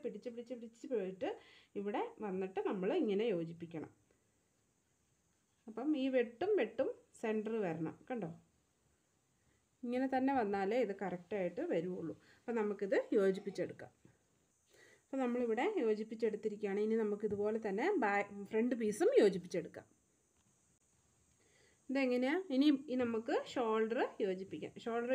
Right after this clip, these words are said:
യോജിപ്പിക്കുന്നത് എങ്ങനെയാണെന്ന് വെച്ചിട്ടുണ്ടെങ്കിൽ ഇത് നമ്മൾ നേരത്തെ യോ-, കൂട്ടിയടിക്കാതെ നമ്മൾ വെച്ചിട്ടുണ്ടായിരുന്നല്ലോ. അപ്പോൾ ഇത് നമുക്ക് ഇതിലേക്ക് ഇങ്ങനെ വെച്ചിട്ട്, കണ്ടോ,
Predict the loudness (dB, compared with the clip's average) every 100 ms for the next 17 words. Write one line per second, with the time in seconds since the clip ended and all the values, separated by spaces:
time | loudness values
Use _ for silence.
0 | 2 0 -4 -2 -2 -2 -2 -4 -4 -8
1 | -8 -6 -6 -4 -4 -2 0 0 0 -4
2 | -4 -6 -6 -8 -20 -20 _ 0 2 2
3 | -2 -2 0 -2 2 2 2 2 2 2
4 | 0 0 2 4 4 2 -4 _ -2 -2
5 | 2 2 4 4 2 0 0 -2 -2 -10
6 | _ -14 -2 0 2 2 0 -4 _ -8
7 | -4 -4 -2 -2 0 -2 -2 -4 -10 -4
8 | -2 0 0 0 -2 -6 -6 -4 -4 -6
9 | _ _ _ _ _ _ _ _ -12 -8
10 | -8